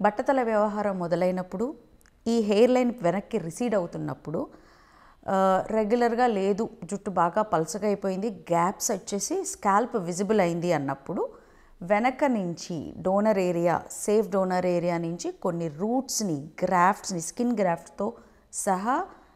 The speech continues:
హెయిర్ రూట్స్ని తీసుకొచ్చి నాటడం, జుట్టు లేని చోట నాటడం హెయిర్ ట్రాన్స్‌ప్లాంటేషన్. ఇది బాల్డింగ్ గ్రేడ్స్‌లో, ఆ, మ్, మెజర్ చేస్తారండి. గ్రేడ్ త్రీ నుంచి మీరు హెయిర్ ట్రాన్స్‌ప్లాంటేషన్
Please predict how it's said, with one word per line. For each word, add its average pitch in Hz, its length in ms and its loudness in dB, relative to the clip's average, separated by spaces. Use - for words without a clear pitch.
హెయిర్ 233 260 4
రూట్స్ని 220 400 -2
తీసుకొచ్చి 208 800 -4
నాటడం, 175 500 0
జుట్టు 208 220 -2
లేని 180 300 -2
చోట 156 160 -6
నాటడం 196 480 -4
హెయిర్ 180 180 0
ట్రాన్స్‌ప్లాంటేషన్. 151 960 -4
ఇది 233 500 -2
బాల్డింగ్ 262 680 4
గ్రేడ్స్‌లో, 269 800 4
ఆ, 180 380 2
మ్, 180 500 -4
మెజర్ 214 420 2
చేస్తారండి. 156 600 0
గ్రేడ్ 269 420 6
త్రీ 294 420 2
నుంచి 277 420 0
మీరు 277 160 2
హెయిర్ 202 240 0
ట్రాన్స్‌ప్లాంటేషన్ 180 840 -4